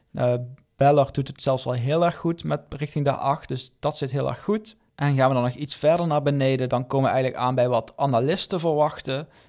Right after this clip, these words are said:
Ehm, dan is het vaak wel zo, moet ik zeggen, dat, ehm, analisten ooit net iets achterlopen. Ehm, kijk, we hebben bijvoorbeeld te maken met Plug Power. Vorige week dus een belangrijk nieuwsbericht geweest. Ik denk niet dat dat al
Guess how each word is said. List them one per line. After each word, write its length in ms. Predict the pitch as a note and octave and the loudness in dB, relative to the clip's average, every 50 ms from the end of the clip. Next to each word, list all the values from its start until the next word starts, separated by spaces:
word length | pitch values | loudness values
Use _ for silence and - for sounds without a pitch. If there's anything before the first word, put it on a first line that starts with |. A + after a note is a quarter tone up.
| _ _ _ | _ _ _
Ehm, 400 | - B2+ B2+ B2 A#2 A2+ A2+ - - _ _ _ _ _ _ _ _ _ _ _ _ _ - - | -6 -4 -2 -2 -2 -4 -6 -8 -10 _ _ _ _ _ _ _ _ _ _ _ _ _ -20 -18
dan 180 | - - A#2+ C#3+ | -12 -6 -4 -2
is 80 | C#3 B2+ | -2 -2
het 100 | B2+ - | -4 -6
vaak 280 | - C#3 B2+ B2+ B2+ | -6 -4 -4 -4 2
wel 220 | C3 C#3+ D3+ D#3+ D#3 | 6 6 6 6 6
zo, 140 | C#3+ D3 | 4 2
moet 140 | C#3 C#3+ C3+ | 0 0 -2
ik 100 | C#3 C3+ | -4 -6
zeggen, 460 | - - C#3+ C3 C3 C3 C3 A#2+ B2 - _ _ _ _ _ _ | 0 2 4 4 4 2 -2 -2 -4 -6 _ _ _ _ _ _
dat, 320 | _ - C3 B2 - - _ _ | _ -4 -4 -4 -4 -10 _ _
ehm, 340 | - C3+ B2+ B2 A#2+ A#2+ B2 | -4 0 0 0 0 -2 -4
analisten 520 | - - D3 C#3+ C3+ C#3 C#3 C3 - - C3 | -4 -4 -2 0 2 2 2 0 0 -2 -2
ooit 140 | C3+ C3 C3 | -2 0 2
net 240 | C#3+ D3 D3+ D3 | 2 2 2 2
iets 360 | C#3+ C3 - - - - - _ _ _ | -2 -4 -4 -4 -6 -8 -8 _ _ _
achterlopen. 880 | C3+ D#3 - - - D#3 D3+ C#3+ C#3+ D3+ C#3+ - - C#3 C#3+ D3+ D3+ _ _ _ _ _ _ _ - | 0 2 2 2 0 0 2 4 2 2 2 0 -4 -4 -4 -6 -8 _ _ _ _ _ _ _ -10
Ehm, 320 | - A#2 A2+ A2 G#2+ A2 - - | -8 -6 -6 -6 -6 -8 -10 -6
kijk, 340 | - B2 A#2+ A#2+ - - - _ _ | -4 -4 -4 -4 -8 -16 -20 _ _
we 180 | C#3 C3+ C3+ | -18 -10 -6
hebben 160 | C3+ B2+ B2+ | -4 -4 -6
bijvoorbeeld 300 | C#3+ C3+ C3 C3+ C3 C3 | -6 -4 -2 -2 -2 -2
te 80 | B2+ C3 | -2 0
maken 280 | C3 B2+ B2+ B2+ - B2+ | 0 2 0 0 0 -4
met 200 | A#2 - - _ | -4 -4 -6 _
Plug 280 | - D3 D3 - - | -2 -2 -2 -2 2
Power. 360 | - C#3+ C#3 C3+ C3+ C3+ C3+ C3+ | 4 6 6 6 4 2 -2 -4
Vorige 360 | - - - C3+ B2+ B2+ B2 | -8 -10 -4 0 0 0 0
week 220 | B2 B2 C3 C#3+ C#3 | 2 0 0 0 0
dus 120 | C#3 C3+ | 0 0
een 260 | C#3 C#3 C#3 C3+ B2+ | 0 0 0 -2 -2
belangrijk 460 | A#2+ C3 B2+ C3 D3 D3 C#3 C#3 C3+ C#3 | 0 2 2 4 2 4 2 2 2 2
nieuwsbericht 540 | C#3+ C#3+ C#3+ C#3 B2+ C#3 C3 C3 C3+ - | 0 0 0 0 0 -2 -2 -4 -4 -6
geweest. 460 | - - B2 A#2+ A#2 A#2 A#2+ - - - - _ | -6 -6 -4 -2 -4 -4 -6 -8 -14 -20 -20 _
Ik 200 | _ - B2+ C3 | _ -12 -10 0
denk 220 | B2+ C3 C3+ C3+ C#3 | 2 2 2 2 2
niet 140 | D3 D#3+ E3 | 0 2 2
dat 100 | D#3 C#3+ | 2 0
dat 120 | C#3+ C3+ | 0 -2
al 160 | B2+ C3 B2+ | -2 -4 -4